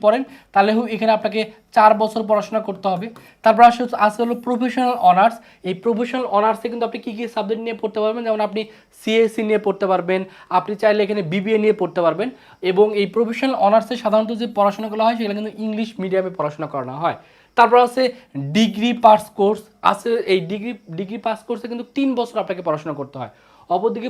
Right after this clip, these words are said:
প্রফেশনাল অনার্সে চার বছর পড়াশোনা করতে হয়। এছাড়াও ডিগ্রি প্রাইভেট কোর্সও আছে। অর্থাৎ এই জাতীয় বিশ্ববিদ্যালয়ের আন্ডারে কিন্তু কয়েক ধরনের কোর্স আছে। আর সেন্ট্রাল ইউনিভার্সিটিতে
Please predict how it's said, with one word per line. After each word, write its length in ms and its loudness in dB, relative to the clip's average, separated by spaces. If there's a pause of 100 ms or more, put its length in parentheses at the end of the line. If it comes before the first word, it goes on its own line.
প্রফেশনাল 420 -6
অনার্সে 360 0
চার 200 2
বছর 240 -6
পড়াশোনা 340 -2
করতে 220 -10
হয়। 100 -8 (380)
এছাড়াও 300 4 (180)
ডিগ্রি 260 -6 (100)
প্রাইভেট 300 2 (100)
কোর্সও 260 -2 (120)
আছে। 160 -6 (280)
অর্থাৎ 320 4 (360)
এই 120 -2
জাতীয় 320 4
বিশ্ববিদ্যালয়ের 400 0
আন্ডারে 220 -2
কিন্তু 140 -4 (140)
কয়েক 260 6 (120)
ধরনের 320 0
কোর্স 160 -6 (100)
আছে। 140 -8 (440)
আর 100 4 (440)
সেন্ট্রাল 360 0
ইউনিভার্সিটিতে 440 -4